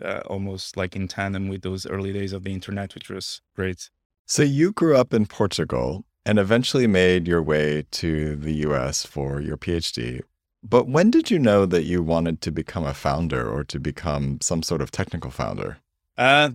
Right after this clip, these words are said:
Speaker 1: that took a while. So when I came to the U S, I basically wanted to, uh, you know, study and do research on,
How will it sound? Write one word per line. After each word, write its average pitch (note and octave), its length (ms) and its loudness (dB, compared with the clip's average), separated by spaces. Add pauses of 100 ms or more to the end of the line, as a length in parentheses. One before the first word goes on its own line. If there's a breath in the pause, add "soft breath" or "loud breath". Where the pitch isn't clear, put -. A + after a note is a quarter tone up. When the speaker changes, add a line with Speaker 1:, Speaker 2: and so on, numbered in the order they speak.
Speaker 1:
that E3 140 2
took - 180 -4
a E3+ 40 4
while. A2 360 6
So B2+ 400 4
when C#3 160 0
I C3 40 -2
came D#3 200 -6
to - 100 -10
the D3 60 -2
U A2+ 180 2
S, A2+ 400 2
I A2 160 2
basically A2 500 -2
wanted G#2 380 -2
to, G#2 320 -2 (560)
uh, - 60 -12
you A#2 100 0
know, G2+ 140 -2
study G#2+ 580 0
and G#2 100 -2
do G#2+ 60 -2
research G#2 720 -2
on, G2 400 -4